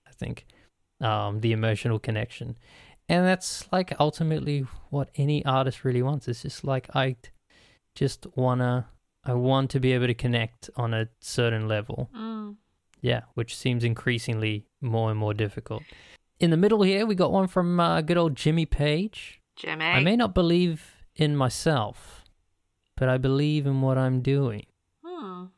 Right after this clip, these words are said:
Speaker 1: Oh, interesting. Every time I see that quote, I've seen it a bunch of times, but every time I see it, I'm like, I just, I kind of feel that. I feel that in a big way.
Speaker 2: Mm.
Speaker 1: "I may not believe in myself, but I believe in what I'm doing." So,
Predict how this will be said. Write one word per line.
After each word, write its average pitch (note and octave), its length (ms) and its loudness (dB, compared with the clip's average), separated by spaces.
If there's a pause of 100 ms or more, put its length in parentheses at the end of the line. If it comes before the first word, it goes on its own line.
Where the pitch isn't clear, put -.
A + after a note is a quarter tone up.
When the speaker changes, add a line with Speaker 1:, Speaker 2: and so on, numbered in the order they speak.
(140)
Speaker 1:
Oh, D#3 840 -2 (1120)
interesting. C3+ 840 -6 (380)
Every D#3+ 180 4
time D3+ 180 2
I C#3 40 4
see C#3+ 160 0
that B2 160 0
quote, B2 200 2
I've A2+ 120 -2
seen B2+ 160 -2
it A2+ 80 0
a A2 40 -2
bunch A2 220 -2
of A2 80 -4
times, G#2+ 400 -4
but A2+ 240 -8
every A#2+ 220 0
time A2 180 -4
I A2 60 -2
see A#2 180 -6
it, G#2+ 60 -2
I'm A2 140 -4
like, G#2 200 -4 (220)
I - 340 -2
just, - 400 -4
I B2 80 0
kind A#2 240 -2
of G#2+ 60 -4
feel A2+ 300 -2
that. G#2 280 -4
I G#2+ 80 -2
feel E3 360 4
that D3 220 2
in B2 100 0
a A2 60 0
big A2+ 220 0
way. G#2 320 -4 (380)
Speaker 2:
Mm. F#3 520 -10 (280)
Speaker 1:
"I A#2+ 40 -4
may C3+ 180 2
not E3 140 2
believe C#3+ 240 2
in C3 60 0
myself, A#2 420 -2
but A2+ 120 -2
I A2 60 0
believe A2+ 300 0
in G#2+ 100 -2
what G#2 140 -2
I'm G2+ 140 -6
doing." A2 300 -8 (920)
So, G#2 460 -4